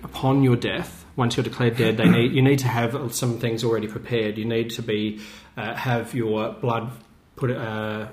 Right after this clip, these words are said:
uh, shot with basically, uh, heparin to, as a blood thinner to try and stop all the coagulation of the blood. Then they need to start cooling you down slowly because otherwise it causes cellular death by, um, you know,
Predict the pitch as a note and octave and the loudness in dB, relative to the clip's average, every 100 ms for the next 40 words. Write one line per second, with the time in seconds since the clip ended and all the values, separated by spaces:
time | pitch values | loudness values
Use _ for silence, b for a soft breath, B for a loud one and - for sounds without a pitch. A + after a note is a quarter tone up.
0 | - - C3 F3+ - - - B2+ G#2+ - | -12 -10 -8 -10 -10 -4 -2 0 -2 -6
1 | - C3 B2 - A2+ A2 - A2+ G2 - | -4 -2 -2 -2 -2 -2 -4 -6 -4 -2
2 | C3+ E3+ G#3+ G3+ - A#2 A2 - B2+ - | 0 0 0 0 -2 -4 -2 -2 -4 0
3 | A#2+ A#2 - B2 B2 B2 B B - A#2 | 0 0 0 2 0 -2 B B -6 -4
4 | - A#2+ A2+ A2 - - - C3 B2 - | -2 -2 -2 -4 -8 -6 -2 -2 -4 -4
5 | D#3 A#2+ A2 A2 - A2 A2+ A2 A2+ A2+ | -2 0 -2 -4 -4 -2 -2 -2 -4 -6
6 | G#2 G#2+ B2 F#3 - B B B - A#2 | -6 -4 -4 -4 -10 B B B -4 -2
7 | A#2 A#2 A2+ - - A2+ - C#3 B2+ A#2 | -2 -2 -4 -4 -4 -4 -2 0 2 0
8 | A2+ A2+ A#2+ A#2+ A2+ - B2 A#2+ C#3 G3 | -2 -2 -2 -2 -2 -4 -2 -2 0 -2
9 | G3+ - B2 A#2+ A#2+ A2 G#2+ A2 A2+ A2 | -4 -8 -8 -6 -4 -2 -2 0 -2 -2
10 | A2 - - - A#2+ A2+ A2 - - A#2+ | -6 -8 -18 -4 -2 -2 -4 -2 0 0
11 | A2+ A2+ G#2+ G#2 A#2 A#2 - - A2 G2+ | 0 -4 -4 -2 -2 -2 -6 -8 -6 -4
12 | G#2+ B B B B _ A#2+ G#2 G#2+ G#2 | -6 B B B B _ -8 -6 -6 -6
13 | A#2+ A2+ A2 | -4 -4 -4